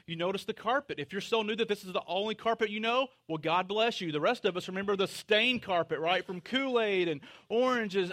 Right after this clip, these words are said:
orange drink that we, all the neighborhood kids destroyed this place. Oh, it was so gross. But we redid carpet here in our kids, all of our Kid City spaces. Kid City got a whole new, uh,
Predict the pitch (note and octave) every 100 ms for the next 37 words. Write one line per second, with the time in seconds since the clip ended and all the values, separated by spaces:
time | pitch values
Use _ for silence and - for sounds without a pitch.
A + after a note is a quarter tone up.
0 | F3+ A#3 B3 G3+ F#3 G3+ F#3 F#3 F3+ D#3
1 | F#3+ F#3 F#3 A3 A#3 G#3+ F3+ G3 F#3 D#3+
2 | E3 - C#4+ D4 C#4+ G#3+ G3 - G3 D3+
3 | B2+ - - - _ _ _ B3 F#3+ D#3+
4 | E3 C3+ C3 A2 A2 - - _ _ _
5 | _ _ _ _ F#3 F#3 F#3 A3 G#3+ G3+
6 | A3 G#3+ F#3 E3+ A3+ A#3 A3+ E3 C#3 -
7 | G#3+ - - F3+ G#3+ E3 - G3+ - G#3+
8 | A3+ - A3 A#3 A#3+ A#3 _ - - G3+
9 | - G#3 G3 F3 - - C#3 G3 G#3+ G#3
10 | G#3+ G3+ - _ - D#3 D3 C3+ B2+